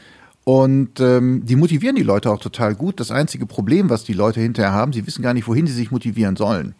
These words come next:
Weil die meisten heutzutage, das war früher, ging das anders. Da wusste man, industrielles System funktioniert nach dem Schema A B C. Und das ist heute anders. Das heißt, du musst auch anders denken lernen, weil wir haben,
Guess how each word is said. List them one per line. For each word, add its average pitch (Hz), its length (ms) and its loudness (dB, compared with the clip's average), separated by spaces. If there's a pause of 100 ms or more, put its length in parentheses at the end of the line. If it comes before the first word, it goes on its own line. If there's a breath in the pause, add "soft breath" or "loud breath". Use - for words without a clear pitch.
(560 loud breath)
Weil 110 160 2
die 117 100 4
meisten 113 540 2
heutzutage, 131 760 -2 (180 loud breath)
das 98 180 -4
war 127 140 0
früher, 185 300 -2
ging 156 200 0
das 143 180 0
anders. 92 320 -2
Da 98 160 -2
wusste 135 260 -6
man, 123 160 0
industrielles 110 600 -2
System 135 380 0
funktioniert 104 480 2
nach 98 160 -2
dem 98 180 -4
Schema 107 340 0
A 80 120 0
B 87 180 0
C. 135 260 0 (500 loud breath)
Und 123 180 0
das - 120 -6
ist - 160 -8
heute 156 220 -4
anders. 151 280 -2
Das - 180 -12
heißt, 139 200 -4
du 117 60 -2
musst - 380 -4
auch 127 120 -2
anders 147 300 -2
denken 165 280 0
lernen, 98 300 2
weil 107 140 0
wir 110 140 0
haben, 147 240 0